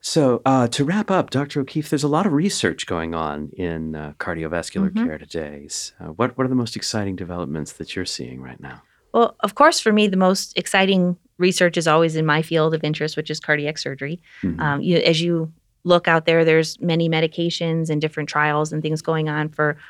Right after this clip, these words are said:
Speaker 2: all aspects of heart disease and heart care. But, um, for me, we're seeing a lot of developments right now with minimally invasive valve surgery and transcatheter valves, and also, uh, figuring out ways to get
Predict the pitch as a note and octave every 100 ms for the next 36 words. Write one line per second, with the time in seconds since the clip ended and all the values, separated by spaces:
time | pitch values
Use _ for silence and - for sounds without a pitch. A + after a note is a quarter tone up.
0 | - - F3+ E3+ E3+ - E3+ E3 - D#3+
1 | D#3 D#3+ D#3+ D#3 D3+ D#3 - C#3+ C#3+ D3+
2 | D3 - - - _ F3 D#3+ D#3+ F#3+ G#3+
3 | F#3+ F#3+ - G#3+ F#3+ F3+ G3 F#3 F#3+ F#3+
4 | F#3+ F3+ F3+ - E3+ E3+ E3+ E3 F3+ F#3
5 | F#3+ F#3 F3 F3+ - E3+ D#3+ D#3 D#3 F3+
6 | - F#3+ F#3 F#3+ F#3+ F3+ - D#3 D3+ D3+
7 | D3+ _ - F3 E3+ F#3 G3 G#3 G3+ F#3
8 | F#3 F#3+ F#3 F3 E3+ - E3+ E3 D#3+ _
9 | _ _ - D#3+ D3 - G3+ G#3 G3 F#3
10 | F3 F3+ - F3 E3+ E3